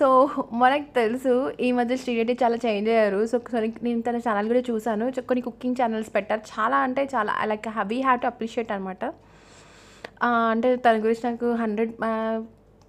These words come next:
అంతేం తెలీదు, but I have seen, like, ఆ, నేను కొన్ని చూసాను, YouTube-లో చూసి నేను చెప్తున్నాను. ఆ,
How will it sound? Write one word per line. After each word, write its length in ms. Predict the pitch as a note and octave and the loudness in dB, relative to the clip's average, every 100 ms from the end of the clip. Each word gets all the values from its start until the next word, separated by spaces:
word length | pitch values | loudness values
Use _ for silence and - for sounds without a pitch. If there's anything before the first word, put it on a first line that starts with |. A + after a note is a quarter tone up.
| - | -8
అంతేం 440 | A3 A3+ A3+ C#4+ C#4+ | -4 -2 0 2 4
తెలీదు, 400 | C4 A#3 B3 C4+ | 2 2 2 2
but 220 | B3+ A#3 | 4 2
I 100 | A#3+ | 0
have 240 | A#3+ A#3 | 0 0
seen, 320 | A#3 B3+ C4 | 0 -2 -2
like, 340 | B3 A3 G#3 G#3 | 0 -2 -4 -6
ఆ, 320 | G#3 G#3 G#3 | -6 -4 -4
నేను 220 | A3 A3+ | -2 -2
కొన్ని 220 | A3 A3+ A3+ | 0 -2 0
చూసాను, 380 | A#3 A#3 A3+ G3+ | -2 -2 -2 -4
YouTube-లో 420 | G3 A3 A#3+ A3+ A3+ | -6 -6 -4 -6 -4
చూసి 240 | A3 C4 | -4 -4
నేను 200 | C4 A3 G#3+ | -6 -6 -6
చెప్తున్నాను. 600 | G#3 - G#3 G3 G3 C4+ - - - - - _ _ _ - | -8 -6 -6 -6 -6 -8 -12 -20 -20 -20 -20 _ _ _ -6
ఆ, 200 | A#3 A3 | -4 -4